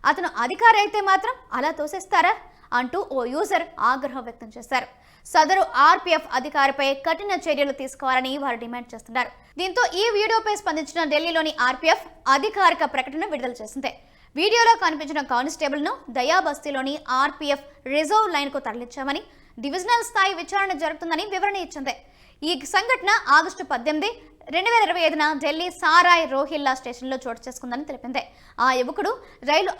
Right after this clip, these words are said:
అలారం గొలుసు లాగడంతో రైలు ఆగిపోయిందని, ఆర్పీఎఫ్ అధికారికి సరైన గుర్తింపు వివరాలను అందించకపోవడంతో ఆ వ్యక్తిని రైలు నుంచి బయటకు తోసే ప్రయత్నం చేశాడని ఆర్పీఎఫ్ పేర్కొంది. ఆ టైంలో రైలు ప్లాట్ఫామ్ వద్ద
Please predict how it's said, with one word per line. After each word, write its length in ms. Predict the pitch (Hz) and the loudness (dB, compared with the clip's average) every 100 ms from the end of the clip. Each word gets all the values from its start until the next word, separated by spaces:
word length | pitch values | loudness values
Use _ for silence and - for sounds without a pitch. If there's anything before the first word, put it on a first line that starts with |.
| 247 | 4
అలారం 300 | 294 339 311 233 | 6 6 4 -4
గొలుసు 260 | 233 247 269 | -6 -6 -4
లాగడంతో 420 | 202 226 254 339 466 - 233 | -4 -6 -6 -4 -4 -4 -2
రైలు 220 | 269 285 214 | -2 -2 -4
ఆగిపోయిందని, 560 | 226 262 269 254 254 370 - _ _ 302 403 | -4 -4 -8 -6 -6 -6 -12 _ _ 8 8
ఆర్పీఎఫ్ 400 | 440 427 415 - 254 | 8 2 -2 0 -2
అధికారికి 480 | 311 403 349 339 349 - | 0 2 2 2 -6 0
సరైన 320 | 311 381 403 277 | 0 2 -2 -2
గుర్తింపు 380 | 285 277 330 339 269 | -4 -4 -6 -4 -6
వివరాలను 440 | 262 285 285 269 262 - - | 0 2 2 -2 -8 -8 -2
అందించకపోవడంతో 880 | 269 381 427 453 294 294 277 285 311 254 - - 240 | -2 -2 -6 -6 -4 -4 -4 -2 -2 -2 -6 -2 0
ఆ 40 | 247 | 0
వ్యక్తిని 280 | 247 302 302 233 | -4 -4 -4 -2
రైలు 180 | 254 269 | -4 -6
నుంచి 220 | 254 285 226 | -8 -8 -4
బయటకు 280 | 233 262 285 254 | -4 -4 -8 -10
తోసే 200 | 254 240 | -10 -10
ప్రయత్నం 300 | 233 226 247 240 | -10 -10 -14 -12
చేశాడని 460 | 226 226 240 240 247 233 - - 240 | -14 -12 -10 -8 -8 -12 -16 -2 -2
ఆర్పీఎఫ్ 380 | 254 - 262 - 240 | 0 -4 -8 -6 -10
పేర్కొంది. 380 | 214 226 233 - - _ - 254 | -10 -10 -8 -10 -12 _ -2 2
ఆ 20 | 269 277 | 2 0
టైంలో 260 | 277 311 415 | -2 0 0
రైలు 200 | 294 277 285 | 2 0 -2
ప్లాట్ఫామ్ 440 | 269 247 - 277 269 | -4 -4 -2 -2 -2
వద్ద 140 | 247 | -2